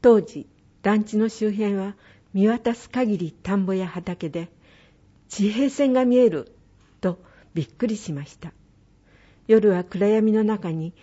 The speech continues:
こうこうと輝く団地の明かりが、まるで未来都市のようでした。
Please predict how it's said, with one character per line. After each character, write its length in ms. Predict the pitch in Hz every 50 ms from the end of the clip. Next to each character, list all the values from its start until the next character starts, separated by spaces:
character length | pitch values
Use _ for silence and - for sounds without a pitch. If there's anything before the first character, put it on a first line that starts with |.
| - - - _ _
こ 140 | - 233 233
う 40 | 240
こ 160 | 233 - 247
う 60 | 240
と 160 | 240 - 226
輝 440 | 220 - 220 220 214 226 220 220 220 214
く 140 | - 170
団 200 | 156 180 185 196
地 160 | 196 - - 202
の 100 | 196 190
明 60 | 185
か 140 | - 185 175
り 140 | 165 165
が、 160 | 170 170 165 - _ _ _ _ _ _ _ _
ま 140 | - 170 180
る 120 | 180 185 175
で 140 | 185 180
未 180 | 180 180 175 185
来 200 | 202 220 233 226
都 100 | - 254
市 160 | 220 - 214
の 100 | 190 170
よ 140 | 156 160 156
う 60 | 147
で 100 | 127 135
し 120 | - - -
た。 180 | - 139 143